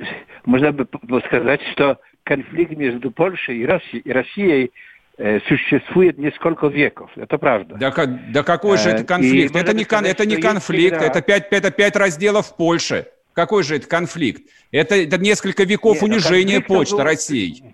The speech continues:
Speaker 1: Не, ну, в-, с-, а,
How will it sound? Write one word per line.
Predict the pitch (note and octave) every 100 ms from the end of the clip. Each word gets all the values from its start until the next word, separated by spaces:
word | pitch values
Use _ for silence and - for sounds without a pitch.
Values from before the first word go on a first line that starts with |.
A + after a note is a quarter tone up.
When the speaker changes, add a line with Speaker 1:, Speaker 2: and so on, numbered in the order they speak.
| _ _ _ _ - _ _ _
Speaker 1:
Не, | B2+ C3+
ну, | G2 A2
в-, | A2 G#2+ - - - _ - - - - -
с-, | A#2+ - -
а, | -